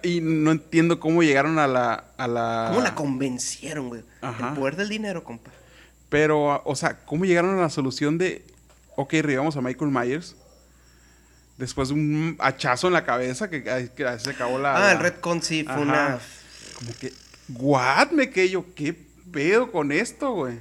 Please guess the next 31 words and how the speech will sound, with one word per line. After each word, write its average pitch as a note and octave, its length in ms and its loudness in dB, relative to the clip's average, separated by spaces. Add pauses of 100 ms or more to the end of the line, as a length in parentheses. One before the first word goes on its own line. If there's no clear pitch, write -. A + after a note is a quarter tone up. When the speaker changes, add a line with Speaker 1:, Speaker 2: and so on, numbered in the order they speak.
(380)
Speaker 2:
Sí, C#4+ 80 0
porque D4+ 160 -2
es G3 200 -4
cierto, G3+ 300 -2
o - 20 -12
sea, E3 160 -4
un E3+ 240 -8
elemento F#3 300 -4
chido F3+ 340 -4
del C3+ 160 -4
anterior, C3 420 -8
pues, - 360 -20
eh, A2 180 -20
que - 80 -20
se A2 100 -14
nos A2 140 -20
olvidó A2+ 220 -12
mencionar, C3 420 -10
pues, - 140 -20
pero, - 160 -20
pues, - 400 -20
que - 60 -14
son A3 120 -14
películas G#3 300 -12
olvidables, C3+ 380 -2
Speaker 1:
Ujú, D#3 80 0
Speaker 2:
ya F#3 60 -4
está, F3 160 -8
la C3 80 -6
neta, C#3+ 320 -6
Speaker 1:
sí. C3+ 80 -2